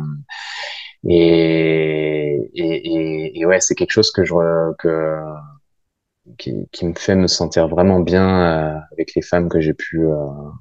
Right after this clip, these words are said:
côtoyer et, et même avec des, même avec des, des amis, euh, sans, sans parler de couple, hein, mais, euh, de, quand, là, quand je parle de femmes, c'est toutes les femmes que j'ai pu connaître en tant qu'amie,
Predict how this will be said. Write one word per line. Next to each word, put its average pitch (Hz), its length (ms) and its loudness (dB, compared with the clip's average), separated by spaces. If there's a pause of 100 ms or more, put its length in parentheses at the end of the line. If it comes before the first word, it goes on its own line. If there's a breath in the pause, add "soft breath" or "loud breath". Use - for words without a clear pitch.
côtoyer 85 800 4
et, 73 220 -2
et 78 40 -2
même 82 200 2
avec 78 240 2
des, 78 160 2 (500 loud breath)
même 85 160 2
avec 78 220 4
des, 78 260 6
des 78 300 2
amis, 85 400 4
euh, 76 260 -2 (1000)
sans, 82 300 -2
sans 87 200 2
parler 85 260 4
de - 60 -10
couple, - 320 0
hein, 92 80 2
mais, 82 240 2
euh, 76 340 -2
de, 73 100 0 (800)
quand, - 100 -10
là, 80 160 2
quand 80 140 -2
je - 100 -6
parle 80 200 2
de 78 120 2
femmes, 95 220 4
c'est - 140 0
toutes - 200 -10
les 82 80 0
femmes 87 240 0
que 82 80 -2
j'ai 78 120 -2
pu - 140 -10
connaître 87 360 -2
en 78 60 -4
tant 80 160 -4
qu'amie, 80 440 0